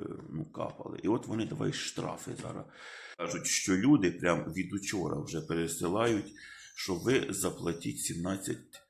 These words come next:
тисяч штрафу. Але якщо ви це зробите прямо зараз, то можете заплатити лише вісім п'ятсот. При цьому немає ніякого рішення суду, там ніякої постанови, ніде нічого.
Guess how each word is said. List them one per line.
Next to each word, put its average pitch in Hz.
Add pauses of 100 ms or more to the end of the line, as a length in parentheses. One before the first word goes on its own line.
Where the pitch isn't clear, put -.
(220)
тисяч 95 (120)
штрафу. -
Але 117
якщо 98
ви 98
це 92
зробите 90
прямо 85
зараз, 160 (640)
то 90
можете 127
заплатити 104
лише 101
вісім 113
п'ятсот. - (800)
При 151
цьому 175
немає 156
ніякого 135
рішення 165
суду, 101
там 92
ніякої 143
постанови, 123
ніде 104
нічого. -